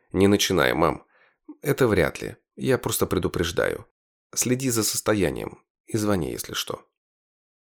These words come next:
Особенно, если начнется кашель. Бронхит – противная штука и сразу требует врача".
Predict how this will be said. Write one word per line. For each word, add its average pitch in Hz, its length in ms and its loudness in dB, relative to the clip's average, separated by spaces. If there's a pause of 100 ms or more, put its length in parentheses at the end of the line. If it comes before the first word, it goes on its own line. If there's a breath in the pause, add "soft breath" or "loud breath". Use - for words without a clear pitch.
Особенно, 104 680 2 (160)
если 92 260 0
начнется 90 520 0
кашель. - 440 -4 (680)
Бронхит – 98 640 2 (300)
противная 98 500 2
штука - 420 -2
и 78 60 -2
сразу 92 400 2
требует 73 480 -4
врача". - 400 -8